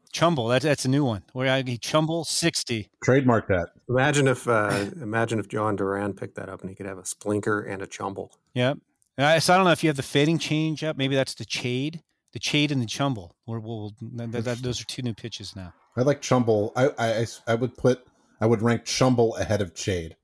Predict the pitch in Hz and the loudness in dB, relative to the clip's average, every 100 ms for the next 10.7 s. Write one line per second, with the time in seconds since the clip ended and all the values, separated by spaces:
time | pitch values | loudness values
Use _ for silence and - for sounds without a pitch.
0 | _ _ _ _ 185 214 165 165 143 147 | _ _ _ _ 2 4 4 2 2 4
1 | 165 170 160 143 147 123 123 - 135 139 | 4 4 2 0 2 0 -2 -4 0 2
2 | 139 117 - 143 131 104 - _ _ - | 2 0 -2 -2 -2 -4 -10 _ _ -18
3 | - 117 107 - 107 101 113 - 131 156 | -6 -4 -4 -4 -4 -2 -2 -2 -4 -2
4 | 127 113 117 87 90 - - 123 123 165 | 2 2 2 -2 -8 -10 -2 0 2 2
5 | 156 - 170 - 135 135 151 123 117 - | 0 0 0 2 2 2 2 0 -2 -2
6 | 135 123 113 - 131 104 92 - - 110 | -2 0 -2 -4 -4 -6 -8 -8 -4 -4
7 | 104 - - - 113 - 110 95 95 87 | -4 -8 -8 -2 -2 0 -2 0 -4 -6
8 | - _ _ _ _ _ - - - 117 | -12 _ _ _ _ _ -14 -12 -6 -2
9 | 113 117 110 - 117 98 98 - 107 95 | 0 0 -2 0 -2 -2 -6 -6 -6 0
10 | 139 131 - - 147 131 131 | 2 2 0 0 2 4 2